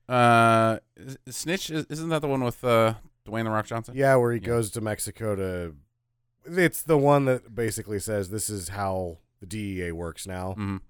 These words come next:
Speaker 1: mm-hmm.
Speaker 2: and it's bullshit.
Speaker 1: Okay.
Speaker 2: Let's make a movie about it." I
Speaker 1: Sure.
Speaker 2: kind of liked that, but the movie itself sucked.
Speaker 1: Mm.
Speaker 2: Um, so, I, meh, with that
Speaker 1: Okay.
Speaker 2: guy. And th-, I thought this was a pretty meh directorial effort, but, uh,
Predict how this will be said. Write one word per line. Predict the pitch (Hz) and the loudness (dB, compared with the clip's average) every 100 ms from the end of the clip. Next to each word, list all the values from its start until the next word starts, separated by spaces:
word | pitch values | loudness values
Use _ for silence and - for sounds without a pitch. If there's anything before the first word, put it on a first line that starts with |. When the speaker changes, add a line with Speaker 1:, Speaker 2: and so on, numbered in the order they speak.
| 90 | -14
Speaker 1:
mm-hmm. | 87 | -10
Speaker 2:
and | 95 92 | -8 -8
it's | 82 | -10
bullshit. | - 90 - 104 104 _ | -8 -8 -6 -6 -8 _
Speaker 1:
Okay. | 107 110 - _ | -8 -6 -8 _
Speaker 2:
Let's | 95 92 | -16 -10
make | 101 90 | -8 -6
a | |
movie | 92 92 | -6 -4
about | 98 101 | -4 -4
it." | 101 | -6
I | 110 | -10
Speaker 1:
Sure. | 120 | -6
Speaker 2:
kind | 127 | -2
of | 117 | -2
liked | 104 113 | -2 -4
that, | 117 123 | -2 -4
but | - | -4
the | 98 | -6
movie | 104 92 | -6 -6
itself | 95 - 87 | -8 -8 -10
sucked. | - 90 90 _ _ 104 | -8 -10 -10 _ _ -10
Speaker 1:
Mm. | 95 78 _ _ _ _ _ _ _ | -8 -10 _ _ _ _ _ _ _
Speaker 2:
Um, | 92 90 85 78 71 | -10 -8 -8 -10 -16
so, | - 101 90 85 80 _ _ 87 | -16 -10 -6 -6 -10 _ _ -14
I, | 87 87 85 _ _ _ | -10 -10 -12 _ _ _
meh, | 120 123 139 131 120 | -2 2 4 2 -2
with | 123 | -4
that | 135 135 | 0 2
Speaker 1:
Okay. | - | 2
Speaker 2:
guy. | 120 | 2
And | 120 139 | 2 4
th-, | 180 | 4
I | 214 | 4
thought | 226 | 2
this | 208 | -2
was | 190 185 | -4 -6
a | |
pretty | 190 180 | -4 -4
meh | 151 147 | 0 0
directorial | 139 143 - 147 147 147 | 0 -2 -4 -4 -2 -2
effort, | 147 156 151 123 | -4 -8 -10 -10
but, | 117 113 - | -10 -10 -12
uh, | 120 | -12